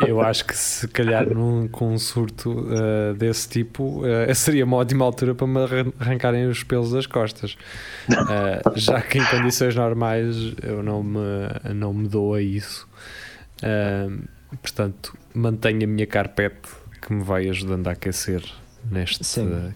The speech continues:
Speaker 1: que é um inverno que se está a antecipar, não é? Porque tem estado muito frio. Ahm,
Speaker 2: E, e também há quem goste que dá mais aquele efeito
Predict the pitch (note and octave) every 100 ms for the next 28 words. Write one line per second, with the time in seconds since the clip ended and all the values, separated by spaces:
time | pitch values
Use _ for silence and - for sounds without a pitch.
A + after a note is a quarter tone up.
0 | - - F#2 E2 E2+ F2 G2+ G#2 G#2+ G2
1 | G2+ F#2+ F#2+ - - G#2 G2+ G2 - F#2+
2 | - G#2+ A2 A#2 G2 - - - - -
3 | - - - - - - - G2+ - F#2+
4 | F#2 F#2+ F#2 - G2+ A#2+ - - - -
5 | - - - - G#2+ A2 A2 A2 G#2+ G#2+
6 | G#2+ G#2+ - - F#4 D4+ - A#3 D#3+ C#3
7 | - B2+ A#2 A2 A2+ - B2 A#2+ A2 G#2+
8 | A2 A#2 - A2 G#2+ - - A2 G#2+ -